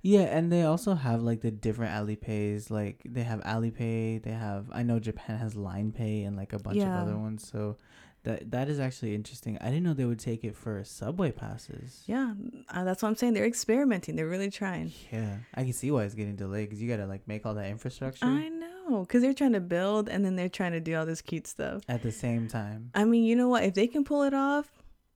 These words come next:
Speaker 2: you know they're gonna be proud.
Speaker 1: It's that high risk, high stakes thing, like
Speaker 2: Mm-hmm. They're
Speaker 1: <laughs>
Speaker 2: probably excited, 'cause I do know their work culture can be a drag, and I feel like they may be excited to do something so big.
Speaker 1: Yeah.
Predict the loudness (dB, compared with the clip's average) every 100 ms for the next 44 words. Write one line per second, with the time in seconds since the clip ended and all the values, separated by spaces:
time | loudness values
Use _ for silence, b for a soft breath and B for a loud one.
0 | -8 0 2 4 2 0 -2 -4 -4 -2
1 | 0 0 -2 -8 b b 2 4 6 4
2 | 4 0 2 4 4 2 0 -4 -6 -2
3 | -2 -2 0 0 -2 -8 -10 -4 -4 -4
4 | 0 2 4 6 8 8 6 4 4 4
5 | 4 6 6 2 -2 -8 -8 -8 -2 0
6 | 0 2 2 0 -2 -2 2 2 4 2
7 | 0 0 -2 0 -2 -2 -2 -2 0 0
8 | 4 4 6 6 6 4 2 0 -2 -6
9 | -4 -2 -2 -2 -2 0 -2 -2 -4 -2
10 | -4 -4 -6 -8 -6 -4 -4 -8 -6 -4
11 | -4 -4 -4 -4 -4 -6 -8 -8 -8 -6
12 | -4 -4 -6 -8 -14 _ _ _ _ _
13 | -4 -2